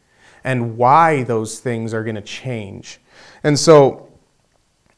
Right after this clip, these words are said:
that's important to notice. And so we wanna take these things kind of, uh, one by one a little bit. And so we're gonna look at the old garment. So that's found in verse thirty-six. So read verse thirty-six with me. It says, "Then he spoke a, a parable to them.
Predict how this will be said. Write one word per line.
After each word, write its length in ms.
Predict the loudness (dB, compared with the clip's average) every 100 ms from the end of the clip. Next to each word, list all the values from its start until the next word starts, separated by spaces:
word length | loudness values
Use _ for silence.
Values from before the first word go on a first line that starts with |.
| _
that's 300 | 4 4 4
important 580 | 0 -2 0 2 2 -2
to 120 | -4
notice. 340 | 2 2 2 -2
And 80 | 0
so 100 | 2
we 80 |
wanna 220 | 4 4 4
take 260 | 0 0
these 220 | -2 -6
things 380 | -2 -2 -2 -6 -12 -20
kind 260 | 0 2 4
of, 280 | 2 0 -12 _ -18 -6
uh, 200 | -2 -2
one 280 | 0 -2 2
by 120 | 2
one 260 | 2 -2
a 60 | -4
little 200 | -6 -6
bit. 140 | -6
And 100 | -4
so 160 | 0 4
we're 100 | 4
gonna 140 | 4
look 220 | 4 2 2
at 120 | -2
the 100 | -4
old 240 | -4 -2
garment. 500 | 0 0 0 -8 -12 -20 -20 -12
So 140 | 2
that's 240 | 4 4 2
found 320 | 2 4 4
in 320 | 0 0 -2
verse 280 | 0 0 0
thirty-six. 520 | 0 0 -2 -6 -4
So 120 | -2
read 220 | 0 0 0
verse 180 | -2
thirty-six 440 | 0 -2 -2 -6 -8
with 140 | -8
me. 100 | -6
It 60 | -2
says, 200 | 0 2
"Then 220 | 2 2
he 100 | -2
spoke 320 | -2 0 0
a, 180 | 0 -4 -2
a 80 | -4
parable 440 | 0 2 2 0 -6
to 180 | -6
them. 260 | -8 -8 -10